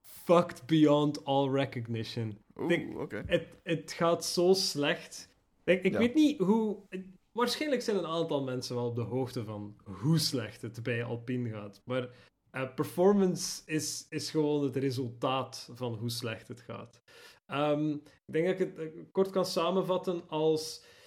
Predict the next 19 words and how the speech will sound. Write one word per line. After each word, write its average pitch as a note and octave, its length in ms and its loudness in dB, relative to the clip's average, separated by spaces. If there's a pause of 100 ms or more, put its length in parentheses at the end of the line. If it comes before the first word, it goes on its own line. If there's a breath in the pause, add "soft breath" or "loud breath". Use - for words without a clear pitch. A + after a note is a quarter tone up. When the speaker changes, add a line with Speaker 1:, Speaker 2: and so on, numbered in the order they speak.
(460 loud breath)
Speaker 1:
er D#3 140 2
zijn F3 320 0
heel F3+ 260 0
wat G3 220 -2
technische F#3+ 480 0
mensen F#3 720 -2
die D#3+ 500 -4
lijken D#3 460 2
te D#3+ 120 0
vertrekken C#3+ 600 -2
bij D3 120 0
het B2+ 220 -6
team. E3+ 380 -8 (720)
Speaker 2:
Mhm. C3+ 120 -8
Speaker 1:
Ehm, C3 800 -4 (100)
het C3+ 200 -10
management, C#3 1120 -2 (240)
zijnde B2+ 720 -6 (120)
Renault A#2+ 600 -6